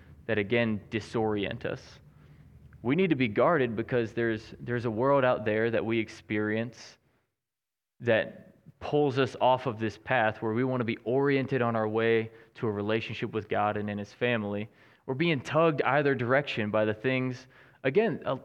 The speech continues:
that a lot of times are good, but they want to be primary, and they can't be 'cause they were never made to be that. So as we walk through the world, oftentimes what happens is we are disoriented and pulled off either way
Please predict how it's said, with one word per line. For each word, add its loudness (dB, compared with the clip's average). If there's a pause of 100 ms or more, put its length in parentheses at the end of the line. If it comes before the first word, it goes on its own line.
that -2
a -2
lot 0
of -6
times 0
are -4
good, 2 (640)
but -4
they 2
want 0
to -2
be -4
primary, -4
and -8
they -8
can't -10
be -12 (540)
'cause -10
they 0
were -2
never 0
made -2
to -8
be -6
that. -6 (960)
So 2
as 2
we 2
walk 4
through 4
the 4
world, 4
oftentimes 2
what 0
happens 0
is -6
we 2
are 4
disoriented 2
and -2
pulled 2
off 6 (480)
either 4
way 4